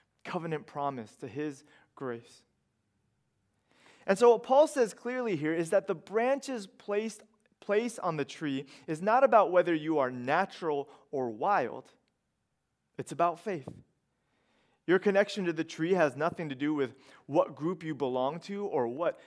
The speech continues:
things you've done. What defines your place on the tree is faith.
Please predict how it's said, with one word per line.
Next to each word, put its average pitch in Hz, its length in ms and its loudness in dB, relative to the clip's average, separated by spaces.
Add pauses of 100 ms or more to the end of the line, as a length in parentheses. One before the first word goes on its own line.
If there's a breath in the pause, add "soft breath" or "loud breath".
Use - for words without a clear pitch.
(240 loud breath)
things 185 420 -2
you've 135 280 -6
done. 127 420 -2 (1800)
What 143 160 -4
defines 170 440 -2
your 147 120 -6
place 165 420 -6
on 139 120 -6
the 123 80 -8
tree 113 420 -16 (480)
is 139 180 -12
faith. - 320 -14